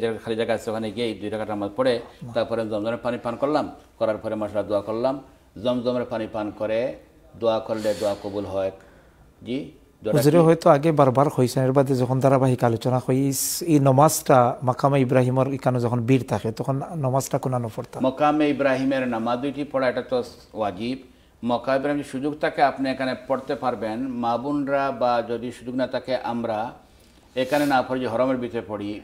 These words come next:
Speaker 1: even হরমের বাইরে গিয়ে যদি আমরা হোটেলে গিয়েও পড়ি তবুও জায়েজ রয়েছে।
Speaker 2: আল্লাহ।
Speaker 1: তাই এই দুই রাকাত পড়ার জন্য ধাক্কা ধাক্কি করার কোনো প্রয়োজন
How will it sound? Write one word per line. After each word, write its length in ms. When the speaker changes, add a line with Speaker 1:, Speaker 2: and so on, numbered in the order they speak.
Speaker 1:
even 200
হরমের 360
বাইরে 400
গিয়ে 120
যদি 180
আমরা 260
হোটেলে 360
গিয়েও 240
পড়ি 160
তবুও 280
জায়েজ 240
রয়েছে। 320
Speaker 2:
আল্লাহ। 300
Speaker 1:
তাই 120
এই 160
দুই 160
রাকাত 260
পড়ার 200
জন্য 340
ধাক্কা 240
ধাক্কি 420
করার 200
কোনো 200
প্রয়োজন 440